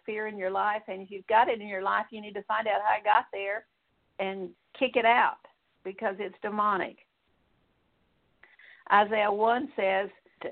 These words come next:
"Because of rebellion, that there'll be no, that there'll be no one to heal your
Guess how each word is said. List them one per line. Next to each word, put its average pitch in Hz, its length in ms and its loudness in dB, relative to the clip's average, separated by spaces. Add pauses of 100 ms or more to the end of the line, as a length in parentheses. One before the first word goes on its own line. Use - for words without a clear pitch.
"Because 208 460 4
of 202 160 -2
rebellion, 196 800 2 (280)
that 196 220 -2 (180)
there'll 208 200 0
be 208 200 -2
no, 208 340 -2 (420)
that 196 220 0
there'll 208 160 6
be 208 120 0
no 214 180 6
one 214 260 2
to 190 60 -4
heal 220 280 0
your 185 200 -6